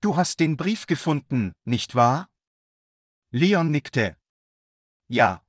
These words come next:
aber ich verstehe ihn nicht.“ „Was habe ich verloren?“ Frau Müller holte ein altes Buch aus dem Regal und öffnete es auf einer Seite,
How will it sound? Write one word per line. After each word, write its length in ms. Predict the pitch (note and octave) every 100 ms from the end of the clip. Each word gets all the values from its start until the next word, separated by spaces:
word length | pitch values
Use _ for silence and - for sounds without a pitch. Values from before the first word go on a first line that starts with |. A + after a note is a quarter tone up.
| _
aber 280 | F#3 E3 D3
ich 120 | -
verstehe 440 | E3 - - E3+
ihn 180 | F3 D#3+
nicht.“ 400 | B2 - - - _ _ _ _ _ _ _ _ _
„Was 340 | G#2+ G#3+ - F3+
habe 220 | F#3+ D3+
ich 200 | A#2 -
verloren?“ 720 | C3 A2 A2 A2+ B2 B2+ F#2+ _ _ _ _ _ _ _ _ _ _
Frau 360 | - D3+ G3
Müller 360 | G3 D3+ D#3+ B2
holte 360 | D#3 D#3 D3+
ein 140 | B2+ C#3+
altes 380 | E3 F3+ D3+ -
Buch 240 | B2+ -
aus 200 | B2 -
dem 180 | C#3 C3
Regal 420 | B2+ D3+ D#3+ G3+
und 240 | C#3+ C#3
öffnete 440 | A2+ A#2+ B2 A#2+ D#3+
es 180 | D3+ -
auf 220 | B2+ -
einer 220 | C3+ D3+
Seite, 540 | C#3 C3 C3 B2 F#2